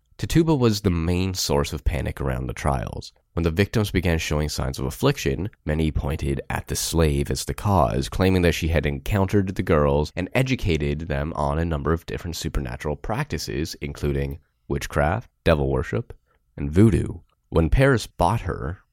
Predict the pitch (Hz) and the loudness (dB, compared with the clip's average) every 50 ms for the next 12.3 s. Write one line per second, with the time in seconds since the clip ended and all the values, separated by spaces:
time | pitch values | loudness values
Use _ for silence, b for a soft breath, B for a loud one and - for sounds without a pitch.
0 | _ _ _ 85 73 69 71 - - - - - 95 98 98 92 90 65 69 78 | _ _ _ -4 -4 -4 -4 -6 -10 -10 -2 2 4 6 6 6 6 4 4 2
1 | 78 73 73 71 71 73 71 69 - 64 62 69 73 - 67 69 78 82 - 67 | 2 2 4 4 4 2 0 0 -2 -4 -4 -4 -4 -2 0 2 2 2 2 0
2 | 71 76 - - 71 69 71 - - - 76 71 - 73 71 71 67 69 - - | -2 -2 -2 -4 -6 -6 -6 -6 -4 -2 -2 0 0 0 0 0 -2 -2 -2 -2
3 | 60 - 50 - - - 71 71 - - - 71 - - 53 57 60 - - - | -2 -2 -2 -4 -4 -2 0 0 0 0 -2 -4 -4 -4 -4 -4 -4 -6 -4 -2
4 | - 69 - - - 62 57 - 87 95 90 98 67 53 52 58 64 - - _ | -2 -2 0 -2 -4 -6 -2 -2 -2 0 0 -2 -4 -4 -4 -4 -6 -6 -8 _
5 | _ - 78 64 - - - - - - - - - 71 76 - - - 98 110 | _ -6 -6 -4 -4 -6 -6 -8 -10 -10 -10 -8 -6 -6 -8 -4 -2 0 2 2
6 | 92 64 50 50 50 50 - - _ _ _ _ _ _ _ _ 87 85 87 85 | 2 0 -2 -4 -8 -10 -12 -14 _ _ _ _ _ _ _ _ 0 2 2 2
7 | 85 80 - - 92 82 104 123 120 117 127 127 120 117 - - 107 - - 85 | 2 0 -2 -4 0 2 4 4 4 2 0 -4 -4 -6 -6 -6 -6 -4 -2 -2
8 | 80 78 78 73 71 73 71 - - - - 82 87 92 85 - - 78 78 - | 0 0 0 0 0 -2 -2 -2 -2 -2 0 0 0 -2 -2 -2 0 0 0 -2
9 | - - - 80 78 - - - 71 67 60 58 58 57 64 - - - 80 76 | -4 -6 -6 -6 -6 -6 -6 -6 -4 -4 -4 -4 -4 -6 -6 -6 -6 -6 -6 -6
10 | 73 82 85 92 101 110 107 110 104 95 92 87 80 - 85 76 - 80 69 65 | -2 -2 0 0 2 2 2 2 2 2 0 0 0 -2 -6 -8 -8 -8 -10 -10
11 | - _ - 123 135 135 - - - 78 - 67 - - - - - 58 50 50 | -6 _ 2 2 2 2 0 -4 -4 -4 -2 -2 -4 -4 -4 -2 -2 -2 -2 -2
12 | 50 60 67 - - | -4 -4 -4 -6 -10